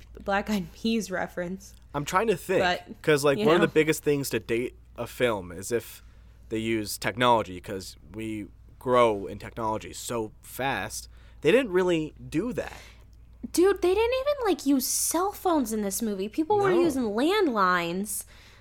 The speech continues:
Speaker 1: Like
Speaker 2: Okay, so there, that dates it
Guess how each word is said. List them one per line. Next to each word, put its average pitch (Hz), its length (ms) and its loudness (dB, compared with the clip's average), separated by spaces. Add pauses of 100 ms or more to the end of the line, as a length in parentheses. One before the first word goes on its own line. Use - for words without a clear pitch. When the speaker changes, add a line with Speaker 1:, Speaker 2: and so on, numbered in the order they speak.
(140)
Speaker 1:
Like 262 480 6
Speaker 2:
Okay, 151 320 8
so 139 220 4
there, 135 280 6
that 131 340 4
dates 131 360 2
it 95 160 -4